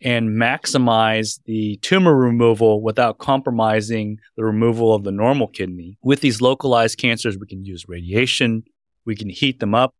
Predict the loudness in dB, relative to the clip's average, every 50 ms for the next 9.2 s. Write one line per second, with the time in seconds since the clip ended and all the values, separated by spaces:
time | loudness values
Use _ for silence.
0 | _ _ _ _ _ _ _ -10 -10 -8 -6 -6 -8 -8 -8 -10 -10 -10 -10 -10
1 | -8 -2 0 2 2 2 0 0 0 0 0 0 -2 -4 -6 _ _ _ _ _
2 | _ _ -2 0 2 2 2 0 0 0 0 0 0 -2 -2 0 0 2 2 0
3 | 0 -2 -6 -6 -8 -10 -4 -2 0 0 0 -2 -4 -6 -6 -6 -8 -6 -4 -2
4 | -2 -2 -2 -2 -4 -4 -4 -4 -4 -4 -6 -6 -6 -4 0 2 2 2 2 -2
5 | -6 -12 -12 -10 -10 -8 -4 -2 -2 -2 -2 -2 -4 -8 -4 0 2 4 4 4
6 | 2 -2 -6 _ -8 -8 -8 -6 -8 -10 -10 -12 _ _ _ -6 -2 0 0 0
7 | 0 0 -2 -4 -4 -6 -8 -10 -6 -2 0 2 2 2 0 -2 -4 -4 -2 0
8 | 0 0 0 -2 -4 -6 -6 -6 -6 -4 -4 -4 -2 -2 0 0 0 0 0 0
9 | 2 2 0 -2